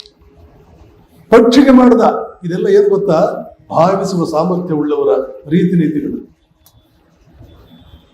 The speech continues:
ಆ ಅಳು ಭಾವಿಸುತ್ತೆ, "ನಾನೇನು ಸೇತುವೆ ಕಟ್ಟಲಾರೆ, ಆದ್ರೆ ಮಹತ್ ಕಾರ್ಯ ನಡೀತಾ ಇದೆ, ಎಷ್ಟೇ ಕಿರಿದಾಗಿದ್ರು ನನ್ನ ಸಹಾಯವೂ ಸಲ್ಲಬೇಕು."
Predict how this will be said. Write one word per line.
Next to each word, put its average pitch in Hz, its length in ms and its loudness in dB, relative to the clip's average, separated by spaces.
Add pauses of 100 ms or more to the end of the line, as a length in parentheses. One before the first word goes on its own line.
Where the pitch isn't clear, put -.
(800)
ಆ 190 180 4
ಅಳು 294 580 6
ಭಾವಿಸುತ್ತೆ, 208 920 0
"ನಾನೇನು 196 380 -6
ಸೇತುವೆ 208 440 2
ಕಟ್ಟಲಾರೆ, 175 540 -2 (420)
ಆದ್ರೆ 170 680 2
ಮಹತ್ - 320 -2
ಕಾರ್ಯ 220 320 2
ನಡೀತಾ 180 320 0
ಇದೆ, 143 540 -2
ಎಷ್ಟೇ 160 280 -6
ಕಿರಿದಾಗಿದ್ರು 160 1160 -2 (140)
ನನ್ನ 156 160 -2
ಸಹಾಯವೂ 185 520 -2
ಸಲ್ಲಬೇಕು." 143 800 -2